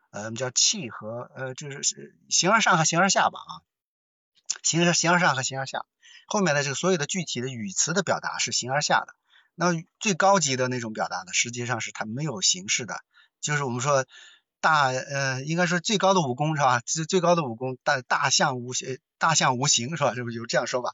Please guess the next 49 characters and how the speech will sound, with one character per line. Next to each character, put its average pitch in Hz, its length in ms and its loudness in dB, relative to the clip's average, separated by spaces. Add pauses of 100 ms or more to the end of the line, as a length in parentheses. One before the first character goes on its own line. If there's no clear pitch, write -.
(140)
最 196 120 2
高 175 140 4
的 180 100 6
武 123 60 -2
功 147 200 0
是 143 140 -2
没 135 220 0
有 120 200 2
这 127 120 -4
个 123 100 -2
武 107 140 -8
器 160 240 0
的， - 120 -10 (360)
它 - 100 -2
不 - 140 -6
需 180 140 0
要 160 120 6
借 147 200 2
助 131 140 -2 (440)
这 - 180 -2
个 131 80 -8
任 143 180 -2
何 117 160 -4
的 120 120 -6
器 - 380 0
材 92 260 -8
的， - 140 -14 (440)
这 180 100 0
个 147 80 -2
是 127 100 -6
从 135 260 -10
道 180 180 4
理 98 140 -4
上 87 180 -10
来 - 140 -18
讲 - 240 -8
的。 - 60 -20 (360)
啊， - 120 -10
这 220 120 -2
个 180 120 2
就 147 120 -4
是 135 240 -6
你 135 120 -8
可 - 100 -4
以 160 60 -4
把 - 100 0
它 131 140 -2
做 135 160 -4
成 113 260 -6